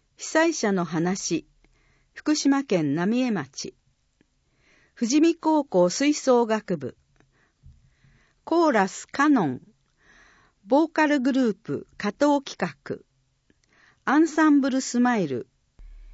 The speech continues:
金星流大正ごと。鶴瀬大小学校コーラスクラブ。音楽ボランティア、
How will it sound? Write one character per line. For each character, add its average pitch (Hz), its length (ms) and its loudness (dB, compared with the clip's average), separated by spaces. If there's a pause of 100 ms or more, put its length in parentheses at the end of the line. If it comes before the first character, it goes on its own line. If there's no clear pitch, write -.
(280)
金 302 280 6
星 277 340 2
流 254 240 0
大 247 300 0
正 226 260 0
ご 151 180 -2
と。 - 240 -12 (1700)
鶴 262 260 -2
瀬 311 160 -2
大 311 240 2
小 294 300 -2
学 277 180 -2 (140)
校 139 400 -4
コ 294 180 2
ー 311 60 2
ラ 302 120 -2
ス - 160 -12
ク - 120 -4
ラ 190 160 0
ブ。 - 180 -14 (1120)
音 302 260 6
楽 302 240 2
ボ 277 140 2
ラ 285 180 2
ン 254 80 2
テ 202 140 -2
ィ 147 120 0
ア、 120 100 -8